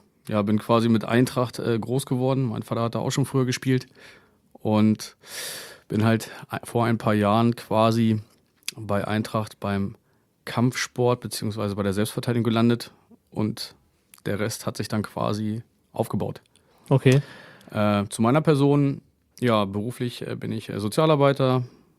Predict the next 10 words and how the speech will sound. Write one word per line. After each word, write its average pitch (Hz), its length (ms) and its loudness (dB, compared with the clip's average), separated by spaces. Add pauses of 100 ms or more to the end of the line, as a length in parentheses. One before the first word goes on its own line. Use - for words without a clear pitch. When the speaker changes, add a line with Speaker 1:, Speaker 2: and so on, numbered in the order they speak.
(320)
Speaker 1:
leite 107 600 -2
einige 107 540 0
soziale 107 380 0
Einrichtungen 110 400 0
in 104 80 2
Braunschweig, 120 600 4 (1040)
äh, 107 140 -4
für 110 180 -4
einen 104 160 2
Träger, 127 720 4